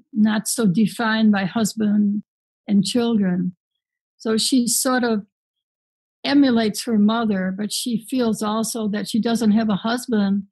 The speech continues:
who loves her the way her father loved her mother. She understands that her husband is maybe sexually restless and maybe bored with her.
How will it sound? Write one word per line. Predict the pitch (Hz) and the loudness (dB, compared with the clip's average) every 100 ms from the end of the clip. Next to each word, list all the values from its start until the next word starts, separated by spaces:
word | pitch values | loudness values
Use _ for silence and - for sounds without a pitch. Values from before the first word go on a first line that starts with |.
| _ _ _ _ _ _ _ _ | _ _ _ _ _ _ _ _
who | 247 | 2
loves | 233 247 220 - | 2 2 0 -2
her | 247 254 | -2 0
the | 220 208 | 0 0
way | 208 208 208 208 - _ _ _ _ _ | 0 -2 -4 -6 -14 _ _ _ _ _
her | 226 | -4
father | - 226 220 208 | -2 -2 0 0
loved | 214 196 | 2 0
her | 202 | 2
mother. | 190 208 233 170 185 - _ _ _ _ | 2 2 0 -4 -8 -16 _ _ _ _
She | - 262 233 | -6 0 2
understands | 214 220 - 226 220 214 | 2 0 0 0 0 0
that | 208 | 0
her | 196 | -2
husband | 170 214 208 226 208 208 208 - _ _ _ _ _ _ _ _ | -2 -2 -2 0 2 4 2 -2 _ _ _ _ _ _ _ _
is | 240 208 | 0 2
maybe | 220 214 214 208 | 2 2 2 2
sexually | - 254 240 - 226 208 202 | 0 -2 -4 -2 -2 0 2
restless | 185 214 214 254 220 208 - | 2 2 -2 -2 0 0 0
and | 202 185 - - - | 0 0 0 -6 -4
maybe | 220 190 | -2 0
bored | 175 202 220 240 214 | 0 0 0 2 2
with | 208 - | 0 0
her. | 214 196 190 208 | -2 -2 -4 -6